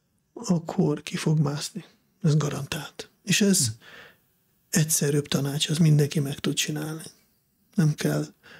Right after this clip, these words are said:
Speaker 1: babonázni magát. Hogyha nem értesz, mi az élet értelmes célja, akkor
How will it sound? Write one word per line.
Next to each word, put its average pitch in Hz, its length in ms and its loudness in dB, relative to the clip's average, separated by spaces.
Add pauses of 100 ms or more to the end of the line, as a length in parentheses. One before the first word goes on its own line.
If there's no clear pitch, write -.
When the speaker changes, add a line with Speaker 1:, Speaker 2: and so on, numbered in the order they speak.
Speaker 1:
babonázni 147 760 2
magát. 143 440 -4
Hogyha 156 240 0
nem 190 160 6
értesz, 160 400 2
mi 165 160 6
az 151 140 4
élet 151 260 2 (220)
értelmes 156 580 0
célja, 160 260 2
akkor 156 280 0